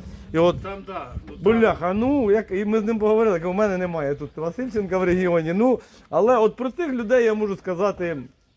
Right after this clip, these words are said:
Speaker 1: просто респект і повага. І Володька Брус — це один із тих блогерів, до якого я звертався підтримати Збройні Сили України. Результат сьогодні дуже великий. І останній ефір, коли вони копійку розіграли, там п'ятдесят, кажись, F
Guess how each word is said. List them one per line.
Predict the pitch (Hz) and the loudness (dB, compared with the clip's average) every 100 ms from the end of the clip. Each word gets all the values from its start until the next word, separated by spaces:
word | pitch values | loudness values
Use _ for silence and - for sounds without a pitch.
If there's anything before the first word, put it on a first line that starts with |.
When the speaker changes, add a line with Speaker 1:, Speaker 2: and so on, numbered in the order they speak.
| - | -6
Speaker 1:
просто | 175 196 185 247 | 0 0 0 -2
респект | 170 165 196 180 143 | -2 -2 2 0 0
і | 170 | -6
повага. | 185 196 220 262 240 208 156 _ 190 - - | 0 2 4 4 2 0 -4 _ -20 -16 -6
І | 170 170 170 165 165 160 | -2 0 0 0 0 0
Володька | 180 208 202 196 | 2 2 0 -4
Брус — | 190 190 | -2 -4
це | 190 | -4
один | 185 185 | -4 -4
із | 180 | -6
тих | - 160 | -10 -8
блогерів, | 175 170 165 | -6 -4 -6
до | 156 | -6
якого | 165 165 | -6 -4
я | 165 160 139 | -2 0 -2
звертався | 160 147 160 139 151 - - - - | -4 -4 -4 -4 -6 -8 -12 -18 -10
підтримати | 175 180 185 165 139 160 160 143 | -8 -2 0 -2 -6 -8 -6 -8
Збройні | 147 175 175 - | -4 -6 -6 -8
Сили | 170 165 | -8 -8
України. | 156 170 202 226 202 170 | -6 -4 -2 -2 -4 -6
Результат | 151 165 160 160 175 151 - | -6 -4 -6 -4 -4 -4 -6
сьогодні | 160 147 | -6 -6
дуже | 147 156 156 | -4 -4 -2
великий. | 156 170 190 185 160 135 - _ _ | -2 0 0 0 -8 -10 -14 _ _
І | 147 156 | -4 0
останній | 160 - 170 160 156 | 0 0 -2 -2 -6
ефір, | 139 160 147 | -8 -10 -6
коли | 160 | -6
вони | 156 151 | -6 -6
копійку | 151 135 151 139 | -8 -8 -8 -6
розіграли, | 147 147 147 156 139 | -4 -2 -2 0 0
там | - 135 | 0 -4
п'ятдесят, | 147 151 156 151 - | -10 -10 -8 -10 -8
кажись, | 135 165 - - - | -6 -6 -8 -16 -8
F | 156 | -8